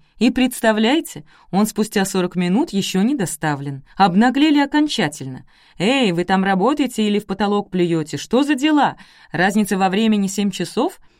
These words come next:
У нас восемь утра, а в Москве глухая ночь. Вы не работаете, вы спите, безобразие. И еще нужно время на доставку? Вообще хамство. Самолет из столицы летит долго. Когда получу то, что заказала? Примерно через три дня,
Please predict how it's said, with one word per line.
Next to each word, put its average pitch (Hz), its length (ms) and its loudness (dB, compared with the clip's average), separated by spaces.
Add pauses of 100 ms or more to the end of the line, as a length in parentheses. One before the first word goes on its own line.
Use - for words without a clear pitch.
(300)
У 175 100 -2
нас 226 340 2
восемь 208 380 0
утра, 220 380 0 (260)
а 160 100 -2
в 160 40 -2
Москве 185 320 0
глухая 185 400 0
ночь. 254 340 -2 (400)
Вы 175 140 0
не 185 100 4
работаете, 170 600 -2
вы 151 100 -4
спите, 254 420 -2
безобразие. 160 800 0 (300)
И 175 80 0
еще 247 300 2
нужно 220 280 2
время 220 280 2
на 208 100 2
доставку? 185 800 -2
Вообще 160 420 -2
хамство. 156 580 -2 (280)
Самолет 180 460 0
из 220 80 -2
столицы 196 400 0
летит 180 340 -2
долго. 208 400 0 (460)
Когда 170 300 0
получу 339 340 0
то, 320 100 0
что 294 160 -4
заказала? 254 640 0 (240)
Примерно 190 420 0
через 196 240 -2
три 180 220 -2
дня, 190 300 0